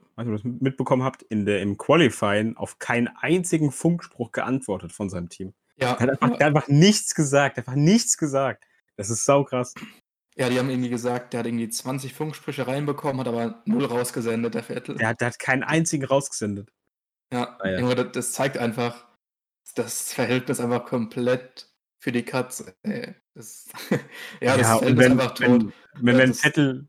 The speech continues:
Speaker 2: gar nicht.
Speaker 1: wenn Vettel im Funkspruch, „Ah, fuck you“, sagt, weil <laughs> er einfach merkt, er wurde nicht verstanden, dann weiß er auch, was abgeht.
Speaker 2: Ja,
Speaker 1: Aber nee,
Speaker 2: aber zu
Speaker 1: äh,
Speaker 2: Recht.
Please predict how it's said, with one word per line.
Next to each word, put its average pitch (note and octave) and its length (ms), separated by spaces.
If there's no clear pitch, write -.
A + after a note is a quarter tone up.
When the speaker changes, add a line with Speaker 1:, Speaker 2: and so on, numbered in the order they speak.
Speaker 2:
gar A#2 140
nicht. A2+ 80
Speaker 1:
wenn B2 120
Vettel D#3 360
im B2 160
Funkspruch, E3+ 760
„Ah, A2 180
fuck - 460
you“, B2+ 140
sagt, G#2 600
weil A2 420
<laughs> C#3 260
er C3+ 100
einfach B2+ 160
merkt, C3 240
er B2+ 60
wurde B2 160
nicht B2+ 100
verstanden, B2+ 420
dann G#2 140
weiß A2+ 200
er - 60
auch, A2 60
was G2 160
abgeht. - 260
Speaker 2:
Ja, A#2+ 140
Speaker 1:
Aber A#2 180
nee, A#2 80
Speaker 2:
aber A#2 220
zu G#2+ 120
Speaker 1:
äh, A2+ 80
Speaker 2:
Recht. - 360